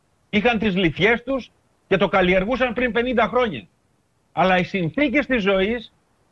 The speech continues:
τους έφεραν άλλους να πάνε μετανάστες ή να εγκαταλείψουν την αγροτική παραγωγή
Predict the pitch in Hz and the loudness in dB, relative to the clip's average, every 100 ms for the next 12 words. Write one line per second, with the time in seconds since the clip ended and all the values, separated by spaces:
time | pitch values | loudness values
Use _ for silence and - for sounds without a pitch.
0 | - 202 - 262 254 226 220 269 254 254 | -2 0 2 2 2 2 2 0 -2 -2
1 | 247 247 247 226 185 190 180 214 233 - | 0 0 0 0 2 2 0 -2 -6 -8
2 | _ - 262 262 233 233 208 254 294 254 | _ -2 0 2 2 2 0 0 -2 -4
3 | 208 202 180 180 160 180 165 165 147 143 | -4 -2 0 -2 -4 -4 0 0 0 -2
4 | 196 262 | -2 -4